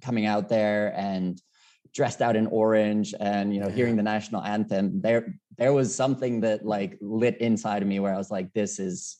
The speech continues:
Speaker 1: this is awesome. I, I wanna do this." And yeah, so then it was kind of a work from, from then on to make it happen. And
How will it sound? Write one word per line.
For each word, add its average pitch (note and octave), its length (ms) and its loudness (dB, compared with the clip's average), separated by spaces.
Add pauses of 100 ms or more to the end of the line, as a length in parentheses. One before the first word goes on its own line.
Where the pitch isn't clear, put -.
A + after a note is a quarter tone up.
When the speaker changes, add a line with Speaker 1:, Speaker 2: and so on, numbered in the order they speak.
Speaker 1:
this A2+ 140 -4
is F#2+ 100 -4
awesome. F2+ 480 -6
I, F#2+ 460 -4 (520)
I G2+ 100 -2
wanna G2 240 0
do E2 180 -4
this." - 340 -14 (140)
And F#2+ 500 -2 (840)
yeah, C3+ 240 4
so - 160 2
then A#2+ 180 4
it A#2+ 80 4
was A#2 180 2
kind A#2+ 200 -2
of G#2+ 100 -4
a A#2+ 60 -2
work A2+ 320 0
from, A2+ 420 -2
from A2+ 280 -2
then A2+ 260 0
on A2+ 380 -2
to G2+ 520 -2 (220)
make A2+ 200 0
it F#2+ 60 0
happen. G2+ 560 0
And G2 460 -2